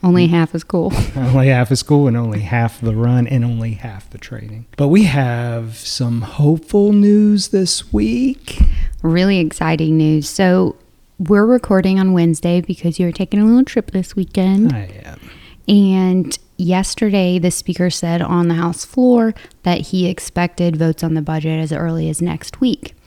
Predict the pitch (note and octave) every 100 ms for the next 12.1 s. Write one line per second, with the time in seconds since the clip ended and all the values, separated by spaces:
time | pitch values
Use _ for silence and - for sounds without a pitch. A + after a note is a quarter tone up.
0 | _ - E3+ E3 - D3 G3+ A#3 F3+ E3+
1 | - - - - - E3 E3+ E3 - D#3+
2 | E3+ D3 C#3+ D3+ D3+ D3 E3+ E3 - D#3+
3 | D#3 D3+ - F#3 - E3 D#3+ D3+ E3 D#3+
4 | E3 - E3+ E3+ E3 E3 - F3 F3 -
5 | E3 E3 F3+ F#3+ - - - - - F3
6 | D#3 D#3+ D#3+ D#3+ - D3+ F#3 F3+ F3+ F3+
7 | F#3+ F3+ F3 F3 D3+ E3 E3 E3 E3 -
8 | - F3 E3 D#3+ F3 - E3+ - - E3+
9 | F3+ E3+ E3 E3 E3 D3 - D#3+ D3+ E3+
10 | E3+ F3 F3 E3+ D#3+ D#3 E3+ E3 E3+ -
11 | D#3 D#3+ D#3+ D#3+ - _ _ - E3+ E3